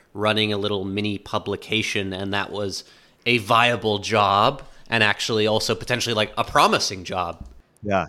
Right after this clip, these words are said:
Speaker 1: And so, so definitely not. I did not know the internet had space for this niche.
Speaker 2: Yeah. Let, let's kind of map out the, like, kind of tech writing ecosystem,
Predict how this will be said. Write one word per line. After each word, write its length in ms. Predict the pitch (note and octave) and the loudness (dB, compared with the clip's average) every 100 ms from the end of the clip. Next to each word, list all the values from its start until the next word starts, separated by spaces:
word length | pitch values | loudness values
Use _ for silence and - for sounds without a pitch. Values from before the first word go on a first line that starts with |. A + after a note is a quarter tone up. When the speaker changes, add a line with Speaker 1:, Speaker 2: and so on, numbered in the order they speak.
| - _ _ | -8 _ _
Speaker 1:
And 160 | A2+ A2+ | -2 0
so, 520 | - A2+ G#2+ G#2 - | 4 4 4 2 -2
so 320 | - A#2+ G#2+ | -2 0 0
definitely 460 | G2 B2 A#2+ C#3 A2+ | 0 -2 -2 -2 -2
not. 280 | G2+ F#2+ F2+ | -2 -2 -2
I 100 | G2 | -4
did 180 | G2 G2+ | -2 -2
not 360 | G#2 G#2 - | -2 -2 -4
know 140 | G2+ F#2+ | -6 -4
the 160 | G2 | -4
internet 300 | G2 F#2+ F#2+ | -4 -4 -6
had 180 | - F#2+ | -6 -6
space 320 | - G2 F#2+ | -6 -6 -6
for 140 | - F#2 | -6 -8
this 200 | F#2 G#2 | -8 -8
niche. 380 | F2+ E2+ - - _ _ _ - - - | -10 -10 -14 -18 _ _ _ -20 -20 -2
Speaker 2:
Yeah. 200 | G#2 F#2 - - - - | 0 0 -4 -20 -12 0
Let, 220 | F#3 D3+ | 0 0
let's 140 | G#3+ | -4
kind 180 | - D#4 | -4 -4
of 100 | E3+ | -4
map 360 | A2 A2+ A#2+ G#2 | -2 -4 0 4
out 520 | G#2 G#2+ G2+ - G2 | 6 6 2 -6 -2
the, 160 | G#2 G2+ | 0 2
like, 360 | F#2+ F2+ - _ _ - | 2 0 -8 _ _ -6
kind 160 | B2 | -4
of 80 | G#2 | -4
tech 300 | - B2+ - | 0 0 4
writing 340 | A2 A2 G#2+ | 4 6 2
ecosystem, 800 | G2+ G#2 A2+ - G2+ G2 F2 D#2+ | -2 -2 0 0 -4 -2 -4 -6